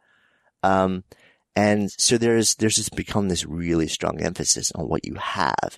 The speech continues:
as the metric for living a good life in the U S.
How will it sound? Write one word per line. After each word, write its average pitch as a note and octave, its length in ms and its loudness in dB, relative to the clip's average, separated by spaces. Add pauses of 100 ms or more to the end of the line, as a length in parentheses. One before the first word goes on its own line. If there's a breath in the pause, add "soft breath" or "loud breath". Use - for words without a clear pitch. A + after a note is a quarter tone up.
as - 160 -2
the C#2+ 140 -4
metric C#2 360 -4
for - 120 -4
living B1 260 0
a - 20 -14
good - 200 -6
life - 360 -2 (440 soft breath)
in F#2+ 180 0
the E2+ 80 0
U E2 240 2
S. G2+ 420 2